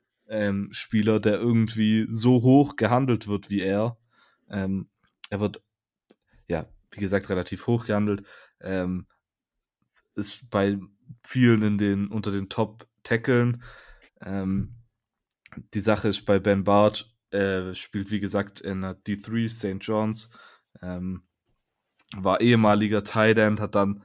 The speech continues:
sehr viel Gewicht zugenommen und hat dann Tackle gespielt. Und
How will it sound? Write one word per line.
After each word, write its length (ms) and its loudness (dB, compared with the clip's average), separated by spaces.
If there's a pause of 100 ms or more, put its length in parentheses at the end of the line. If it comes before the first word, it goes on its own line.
(120)
sehr 300 6
viel 260 2
Gewicht 500 0 (140)
zugenommen 720 0 (440)
und 500 -2
hat 160 -4
dann 160 0
Tackle 320 0
gespielt. 520 -2 (800)
Und 340 -2